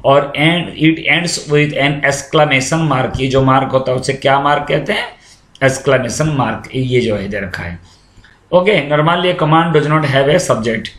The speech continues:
क्या होती है? basically कमांड में एक सब्जेक्ट नहीं होता। "Get out", उसमें सब्जेक्ट कहाँ से आया? ठीक है, ये चीज़ आपको ध्यान देना है। Read the following sentence, pick, uh, put a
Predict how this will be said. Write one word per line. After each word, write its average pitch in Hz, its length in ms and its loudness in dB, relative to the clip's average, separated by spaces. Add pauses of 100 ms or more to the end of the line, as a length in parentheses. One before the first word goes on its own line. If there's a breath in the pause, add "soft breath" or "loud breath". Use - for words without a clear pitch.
(360 soft breath)
क्या 170 120 4
होती 180 240 0
है? 147 60 0
basically 151 520 2
कमांड 143 340 2
में 135 220 -2
एक 131 160 0
सब्जेक्ट - 560 -4
नहीं 131 240 4
होता। 117 220 -2
"Get 151 300 0
out", 147 300 -8
उसमें 151 220 -2
सब्जेक्ट 160 380 0
कहाँ 175 200 2
से 131 120 2
आया? 110 240 -6 (300)
ठीक 359 200 -8
है, 330 200 -4
ये 131 120 4
चीज़ 117 200 -4
आपको 101 220 -4
ध्यान 104 260 -4
देना 101 200 -6
है। 87 180 -14 (1500 loud breath)
Read 214 520 2
the 190 100 4
following 156 500 2 (100)
sentence, 147 440 2 (160)
pick, 196 140 2 (140)
uh, 131 280 2 (120)
put 190 200 4
a 175 120 6